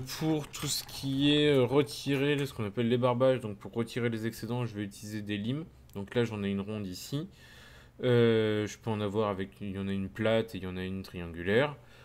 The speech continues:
En fonction de ce que j'ai besoin, c'est vachement plus pratique. Exemple, bah là, vous avez la triangulaire, voilà. Moi, j'ai fait des bagues pour que je les repère plus facilement. Euh, ça, ah oui. Ah oui, oui, oui, c'est vrai. Dernière question.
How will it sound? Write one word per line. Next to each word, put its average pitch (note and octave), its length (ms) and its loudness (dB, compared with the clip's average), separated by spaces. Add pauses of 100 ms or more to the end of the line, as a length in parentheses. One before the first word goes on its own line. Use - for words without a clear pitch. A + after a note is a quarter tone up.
(140)
En G#2 80 -2
fonction G#2+ 380 -4
de G2 80 -2
ce - 80 -8
que G2 100 -6
j'ai F2+ 140 -2
besoin, F#2+ 300 -4
c'est A2+ 160 -8
vachement - 280 -8
plus A2+ 140 -14
pratique. - 600 -10 (460)
Exemple, F#2 380 -2
bah E2+ 100 -4
là, F2 120 -4
vous F#2 180 -8
avez E2+ 160 -6
la E2+ 100 -6
triangulaire, D#2 640 -12
voilà. D2 180 -14 (360)
Moi, A2 120 0
j'ai G#2+ 100 -2
fait G#2+ 160 -4
des G#2 140 -2
bagues G#2+ 320 0 (500)
pour - 160 -12
que G2 140 -8
je F2+ 160 -10
les F2+ 200 -6
repère F2+ 300 -10
plus - 140 -12
facilement. F2 420 -10 (1300)
Euh, B2 920 8
ça, - 280 2
ah F3 180 10
oui. G3 200 8 (840)
Ah B2+ 120 2
oui, C#3 180 0
oui, C3 180 -2
oui, C3 120 -2
c'est B2 160 -10
vrai. A2+ 180 -6 (420)
Dernière D#3 460 2
question. D#3+ 480 0